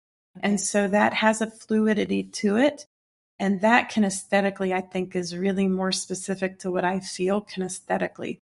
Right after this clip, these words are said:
Speaker 2: So as I'm, as I'm searching and exploring somebody's nervous system, a lot of what I'm picking up is high frequency versus a very low, deep
Speaker 1: Mm-hmm.
Speaker 2: frequency. And when you put that adjustment in, you're just attuning that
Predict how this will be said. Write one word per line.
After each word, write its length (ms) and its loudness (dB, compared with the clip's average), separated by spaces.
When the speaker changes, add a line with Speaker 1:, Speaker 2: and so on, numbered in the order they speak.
Speaker 2:
So 140 2
as 240 4
I'm, 540 2
as 160 0
I'm 160 4
searching 560 0
and 180 -2
exploring 760 0
somebody's 520 -2
nervous 420 0
system, 520 0
a 80 2
lot 240 2
of 160 0
what 100 0
I'm 140 -2
picking 360 -2
up 240 2
is 440 -4
high 480 6
frequency 800 -4
versus 460 -4
a 40 -6
very 300 -2
low, 400 2
deep 320 0
Speaker 1:
Mm-hmm. 20 -12
Speaker 2:
frequency. 540 0
And 140 0
when 160 4
you 180 2
put 180 -2
that 160 4
adjustment 640 0
in, 160 0
you're 80 0
just 260 -4
attuning 800 2
that 400 -2